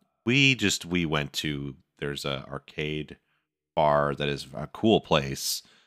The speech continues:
that has, like, three levels of, of machines and stuff, and, and again, awesome, cool, cool cocktails and stuff. They're all video game themed.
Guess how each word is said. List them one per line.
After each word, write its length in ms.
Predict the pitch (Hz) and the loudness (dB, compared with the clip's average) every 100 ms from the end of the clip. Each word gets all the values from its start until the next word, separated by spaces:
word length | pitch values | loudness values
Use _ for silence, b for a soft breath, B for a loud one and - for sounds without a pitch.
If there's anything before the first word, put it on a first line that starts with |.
| b _ | b _
that 340 | 78 76 73 - | 2 2 2 -6
has, 640 | - 82 76 76 - - | 0 4 4 2 -2 0
like, 280 | 73 69 - _ | 0 -2 -8 _
three 200 | - 82 | -4 -2
levels 380 | 78 73 71 71 | 2 0 0 -4
of, 260 | 78 67 67 | -6 -8 -8
of 520 | 73 73 67 - - _ - | -4 -4 -6 -16 -20 _ -10
machines 580 | 80 - 78 76 73 | -4 -2 0 -2 -4
and 100 | 76 | -4
stuff, 400 | 71 - 73 73 | -2 2 2 0
and, 220 | 71 69 - | -4 -8 -8
and 220 | 71 71 | -10 -10
again, 300 | 80 73 65 - | -6 -6 -6 0
awesome, 540 | 78 82 85 76 76 b b b b _ _ _ _ - | 2 2 -2 -6 -8 b b b b _ _ _ _ -4
cool, 280 | 90 82 - | -2 -2 -6
cool 160 | - 98 | -2 2
cocktails 580 | - 82 - 80 78 - | 6 4 4 2 2 0
and 100 | 78 | -4
stuff. 360 | - 76 76 | 2 2 2
They're 120 | 78 73 | 0 0
all 80 | 71 | 0
video 260 | 73 73 | -2 -2
game 160 | 71 71 | -4 -6
themed. 360 | 73 73 73 | -6 -6 -6